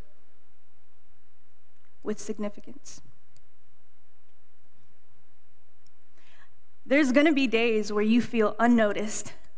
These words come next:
unseen, unappreciated by some people, but you are not unknown to God. Amen?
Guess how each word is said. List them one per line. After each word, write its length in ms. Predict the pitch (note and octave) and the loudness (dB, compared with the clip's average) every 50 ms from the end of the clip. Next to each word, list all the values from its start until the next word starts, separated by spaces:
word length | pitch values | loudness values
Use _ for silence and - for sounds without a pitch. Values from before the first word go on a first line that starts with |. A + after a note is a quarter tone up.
| - - - | -4 2 4
unseen, 540 | A#3+ B3+ C4+ C4+ B3+ - - G#3+ G#3 G3+ - - | 6 8 8 6 6 4 2 2 2 2 2 4
unappreciated 800 | A3+ B3 B3 A#3+ - C4+ B3 - - A#3 G3 G3 G3+ G3+ - | 4 4 4 2 4 4 4 4 4 4 2 0 0 -2 0
by 100 | - G3 | 0 0
some 280 | G3 - - A3 G3+ G3+ | 0 0 0 0 0 0
people, 420 | - A3 G#3 - G3 F#3+ G3 G3+ - - - - - - - | 0 -2 -2 0 0 0 0 -2 -2 -4 -4 -4 -4 -4 -4
but 260 | - G3+ B3+ B3 A3+ | 0 4 4 4 6
you 160 | A#3 C4 C4+ B3 | 6 4 6 6
are 100 | B3 A3+ | 4 4
not 460 | G#3+ G#3 G#3 G#3+ A3+ G#3 G3+ - - - - - - - - - - - - - | 4 4 4 4 4 4 2 0 -2 -4 -4 -4 -4 -4 -4 -4 -4 -4 2 4
unknown 400 | A#3 A#3 A#3 A3+ A3+ G#3+ A3 A3 | 6 6 6 6 4 4 4 2
to 120 | - A#3 | 2 0
God. 440 | G3+ - G3 F#3+ G3 - G#3 G#3+ G#3 - - - - - - - - - - - - - - - - - - - - - - - - - - - - - | 0 0 0 0 2 0 0 -2 -4 -4 -4 -4 -4 -4 -4 -4 -4 -4 -4 -4 -4 -4 -4 -4 -4 -4 -4 -4 -4 -4 -4 -4 -4 -4 -4 -4 -2 0
Amen? 460 | G#3+ G#3+ G#3 G#3+ A3+ B3 C4 C4 | 2 4 4 4 4 4 4 4